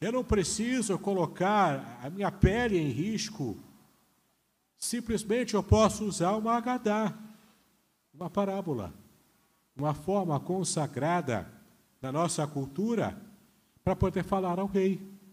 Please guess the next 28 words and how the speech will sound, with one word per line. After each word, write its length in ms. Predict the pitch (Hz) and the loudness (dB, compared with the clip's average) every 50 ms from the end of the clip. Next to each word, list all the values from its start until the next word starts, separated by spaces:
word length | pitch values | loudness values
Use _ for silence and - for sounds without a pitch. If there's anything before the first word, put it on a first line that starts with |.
| _ _ _ _ _ _ _ _ _ _ _ _ _ _ - | _ _ _ _ _ _ _ _ _ _ _ _ _ _ -6
E 40 | 131 | -4
eu 100 | 151 156 | -4 -2
posso 360 | 151 - 147 135 139 - 151 | 0 2 2 2 2 0 -2
falar, 800 | 147 - 170 170 160 165 175 190 214 208 202 - - - - - - _ _ _ _ _ | 0 2 2 4 4 4 4 4 2 2 -2 -6 -12 -18 -20 -20 -20 _ _ _ _ _
dar 260 | - 143 165 208 233 | 4 4 6 6 4
o 100 | 226 214 | 4 4
entendimento 680 | 202 196 196 - 185 175 180 170 165 143 139 147 151 147 | 4 4 4 4 4 4 4 2 0 2 2 0 0 0
daquilo 340 | 151 143 135 - 143 139 139 | 0 -2 0 0 -2 -2 -2
que 140 | 139 139 123 | -2 -4 -2
Deus 240 | 127 123 120 123 | -2 -2 -2 -2
queria 320 | - - 120 117 160 190 196 | -4 -4 -2 -2 -2 -2 -2
que 100 | - 214 | -4 -6
eu 40 | 208 | -4
desse." 540 | - 151 147 160 147 - - - - - - _ _ _ _ _ _ _ _ _ _ _ _ _ | -2 -2 -2 -2 -4 -6 -10 -12 -14 -16 -20 _ _ _ _ _ _ _ _ _ _ _ _ _
Davi, 340 | - 139 139 131 - 170 214 | -2 0 0 2 2 2 2
quando 220 | 214 214 196 180 185 | 4 4 2 4 4
eu 80 | 160 | 4
falar 280 | - - 165 151 147 139 | 4 4 4 4 2 8
a 40 | - | 8
parábola, 480 | - 143 123 127 127 120 - 113 113 | 8 8 8 4 0 0 0 -2 -2
ele 140 | 123 143 143 | 0 -2 -2
vai 300 | 151 98 127 - 226 226 | -2 0 0 2 2 0
entender 360 | 214 - 175 160 151 127 139 | -2 -2 -2 -2 0 0 0
o 60 | 151 | 0
que 80 | 143 151 | 0 0
eu 60 | 143 | -4
estou 200 | 127 - - 123 | -2 -2 -2 -2
dizendo. 480 | 117 117 107 104 117 117 135 160 - | -2 -2 -2 -2 -2 -2 -2 -2 -6